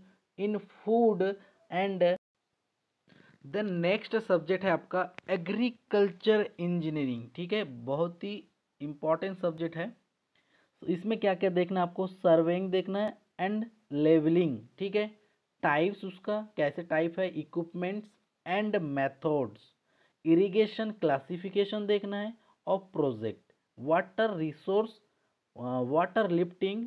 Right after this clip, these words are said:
डिवाइस, ठीक है। इसके अलावा इरिगेशन, मेजरमेंट, इंस्ट्रूमेंट, सॉइल, अ, इरोजन and their types, ठीक है, and engineering,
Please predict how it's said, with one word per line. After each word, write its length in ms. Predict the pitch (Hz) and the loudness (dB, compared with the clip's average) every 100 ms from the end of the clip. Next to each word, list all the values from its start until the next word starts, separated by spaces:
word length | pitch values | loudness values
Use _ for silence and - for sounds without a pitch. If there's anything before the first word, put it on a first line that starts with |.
| 240 | -10
डिवाइस, 580 | 120 139 135 117 104 101 _ - | -6 -2 0 0 -2 -8 _ -10
ठीक 180 | 185 185 | -4 -2
है। 200 | 208 - _ - | -2 -6 _ -14
इसके 280 | 170 - 220 | -14 -4 0
अलावा 300 | 214 202 214 - 156 | 4 4 2 0 0
इरिगेशन, 720 | 156 180 185 190 220 220 233 _ _ _ _ _ - | 2 2 2 0 -2 -4 -6 _ _ _ _ _ -12
मेजरमेंट, 800 | 135 143 156 165 190 196 202 220 - _ _ _ - | -6 0 2 4 2 2 -2 -4 -10 _ _ _ -12
इंस्ट्रूमेंट, 800 | 151 170 170 190 208 202 226 226 _ _ _ _ | -6 -6 -4 -2 0 0 -2 -4 _ _ _ _
सॉइल, 580 | _ - 190 196 220 233 - _ _ _ _ - | _ -6 0 2 2 -2 -10 _ _ _ _ -8
अ, 140 | 127 135 | -4 -2
इरोजन 680 | 156 165 208 180 185 196 175 _ - | 0 4 4 4 -2 -6 -12 _ -8
and 220 | 208 220 | -4 0
their 380 | 196 156 180 175 175 147 | 0 2 2 2 0 -2
types, 360 | 123 107 101 - _ _ | 0 -2 -6 -16 _ _
ठीक 180 | 190 202 | -8 -4
है, 180 | 208 202 _ _ - | -4 -4 _ _ -8
and 180 | 220 240 | -2 2
engineering, 920 | 226 - 202 202 190 214 214 220 254 | 0 0 -4 -2 -2 0 0 0 -2